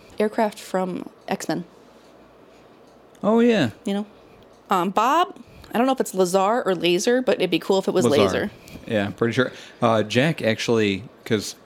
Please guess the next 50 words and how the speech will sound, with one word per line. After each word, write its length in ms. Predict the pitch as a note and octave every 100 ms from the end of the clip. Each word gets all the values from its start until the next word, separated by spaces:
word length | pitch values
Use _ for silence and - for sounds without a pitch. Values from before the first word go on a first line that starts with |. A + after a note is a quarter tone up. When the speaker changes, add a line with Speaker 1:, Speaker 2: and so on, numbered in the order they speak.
| - -
Speaker 2:
when 100 | G#2+
he 60 | G2+
was 120 | F#2+
leaving 220 | A2+ G#2+
this 180 | F#2+ -
morning, 280 | G2+ F#2+ F#2
he 120 | G2
asked 260 | F#2+ -
what 240 | - G2 -
the 60 | -
topic 360 | C3 - G#2
was. 140 | G2 F#2
I 60 |
said, 180 | F#2 G#2+
"Area 160 | F#2+ F#2+
fifty-one." 440 | - - G#2 G#2+ - - - - -
He's 100 | -
like, 120 | F2+
"Look 160 | G2 G2+
up 160 | G2 -
Bob 240 | G2+ F#2+
Lazar." 460 | F#2+ F#2 G2+ G2 F#2
And 100 | G#2
I, 100 | G2+ F#2+ - - - - - - - -
it's 140 | B2+
like, 120 | A#2+ G#2+
I 80 |
recognize 480 | G#2+ E3+ F3+ B2+ A2
the 80 | G2+
name, 240 | G2 F2+
but 100 | E2+
I 80 | F2+
don't, 200 | F#2 F#2 - - - - - - - -
uh, 240 | F#2+ F2
haven't 280 | F2 G#2 G2+
heard 120 | G#2
of 60 | G2+
him. 100 | G2+ - - -
I 80 | B2
talk 240 | F3 D#3
about 220 | D3 C3
him 160 | C3+ B2
a 60 |
little 320 | G2+ G2 A2 C3
bit, 240 | E3 E3 - -
very 300 | B2 A2 A#2+
briefly, 600 | G#2+ - G#2 G2+ G2 F2 -
in 100 | -
my 100 | -
section. 440 | - - - -